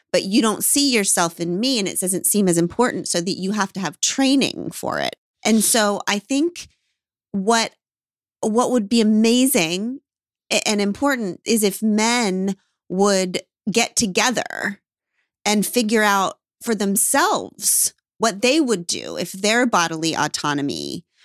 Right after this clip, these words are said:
were under attack, if they were being sexually assaulted at unbelievable rates, if they were, um, constantly at risk and constantly second-class citizens, what would they do?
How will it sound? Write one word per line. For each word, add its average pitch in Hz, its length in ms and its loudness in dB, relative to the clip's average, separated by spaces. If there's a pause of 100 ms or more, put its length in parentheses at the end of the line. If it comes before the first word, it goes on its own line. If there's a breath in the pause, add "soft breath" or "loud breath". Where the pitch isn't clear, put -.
(240 soft breath)
were 160 460 0
under 151 320 -2
attack, - 480 -4
if - 80 -4
they 196 280 0
were 247 200 2
being 190 260 2
sexually 156 480 -2
assaulted 139 720 -4
at 160 140 -2
unbelievable 151 1000 -2 (300 soft breath)
rates, 156 460 0
if 175 100 -2
they 214 420 0
were, 170 520 2 (420 soft breath)
um, 175 300 2
constantly 196 640 -2
at - 100 -10
risk 175 320 -2
and 165 140 -4
constantly 180 480 -2
second-class 175 720 -2
citizens, 180 420 -4
what 180 280 0
would 226 220 0
they 240 160 2
do? 254 260 0